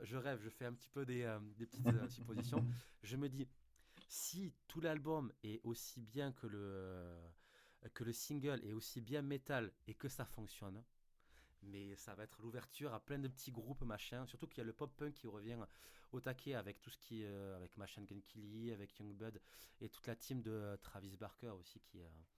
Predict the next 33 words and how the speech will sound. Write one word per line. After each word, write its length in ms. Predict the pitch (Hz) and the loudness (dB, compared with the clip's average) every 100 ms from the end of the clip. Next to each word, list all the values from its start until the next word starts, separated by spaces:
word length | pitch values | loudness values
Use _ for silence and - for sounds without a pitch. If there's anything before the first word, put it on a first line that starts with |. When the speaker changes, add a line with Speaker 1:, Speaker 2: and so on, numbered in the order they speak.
| - - - - | -20 -20 -20 -20
Speaker 1:
qui 120 | - 101 | -6 -4
remonte 380 | 90 98 - | -2 -4 -4
bien. 320 | 95 107 147 - | -4 -2 -2 -2
Et 60 | 127 | -8
plus 260 | - 180 | -4 -2
ça, 240 | 190 - 175 | 0 0 -2
plus 180 | - 160 | -4 -4
ça, 160 | - | -4
plus 140 | - 131 | -4 -6
ça, 120 | 127 | -4
machin, 300 | 123 123 175 196 - | -4 -4 -6 -8 -14
je 160 | 107 | -8
pense, 300 | 110 135 147 | -2 0 0
voilà, 180 | 110 104 - | 0 -2 -2
je 200 | 101 117 | -4 -2
me 200 | 120 127 | 2 2
rêve 360 | 123 165 170 196 - - - | 6 6 6 0 -10 -20 -6
d'avoir 280 | 120 117 143 | -2 2 2
des, 240 | 120 117 107 | 4 2 2
euh, 340 | 107 101 95 95 | 0 -2 -4 -2
de 100 | 123 | 0
nouveau 220 | 127 143 | 2 2
une 160 | 127 104 | 0 -2
très, 200 | - 151 | -4 -4
très 140 | 143 | -2
bonne 180 | 127 127 | 0 2
année, 300 | 120 127 131 | 2 4 2
euh, 80 | 104 - - - - - | 2 -4 -16 -18 -18 -4
et 200 | 110 107 | 0 0
très, 160 | - 127 | 0 -2
très 160 | - | -2
bonne, 240 | 107 120 110 | 0 2 2
euh, 500 | 101 98 95 92 | 2 0 -2 -4